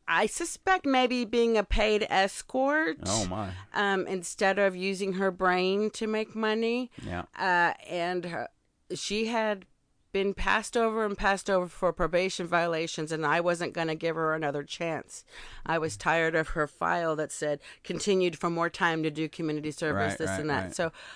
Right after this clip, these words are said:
Speaker 1: um, I pretty much had her, um, stay after court one day, and I'm trying to remember the details. Hold on one second. I remember she w-, I gave her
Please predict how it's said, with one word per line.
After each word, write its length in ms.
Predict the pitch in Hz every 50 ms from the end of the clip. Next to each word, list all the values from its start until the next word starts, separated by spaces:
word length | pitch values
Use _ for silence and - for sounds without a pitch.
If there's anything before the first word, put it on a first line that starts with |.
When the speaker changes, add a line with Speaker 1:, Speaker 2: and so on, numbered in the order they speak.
| - - -
Speaker 1:
um, 540 | - 185 175 165 160 165 165 160 151 113 - _ _ _ _ _ _ _ - - _ -
I 400 | 143 156 180 190 202 220 - - _ _ -
pretty 340 | - - 214 226 254 285 277
much 720 | 254 240 233 214 - - - - - - - - - - - - - - - - - - -
had 360 | - - - 208 202 214 208 185
her, 480 | 208 226 214 208 208 202 196 - -
um, 460 | 180 180 175 180 170 170 165 160 - - _ _ _ _ _ _ _ _ _ _ _ _ _ _ -
stay 340 | - - - - 202 208 214
after 280 | 208 208 202 - 202 190
court 340 | - - 220 226 220 - -
one 240 | 185 185 185 185
day, 460 | 175 180 170 165 160 160 175 202 185 _ _ - - - - - - _ _ _ -
and 560 | - 175 175 175 175 170 170 170 170 165 - - _ _ _ _ _ _ _ _ _ _ _ _ - - _ - -
I'm 80 | 175
trying 180 | - - 196 220
to 40 | 240
remember 240 | 269 269 254 240 233
the 80 | 196 185
details. 460 | 156 - 165 160 - - 123 - -
Hold 240 | - - - 175 185
on 60 | 180
one 100 | 170 156
second. 220 | - - - - - _ _ - - - - - - - - - - -
I 100 | - 175 185
remember 460 | 190 202 190 196 220 262 285 370 370
she 200 | - - - 254 240
w-, 180 | 220 233 208 - -
I 100 | 185 196
gave 220 | 175 220 226 220
her 260 | 220 240 214 208 -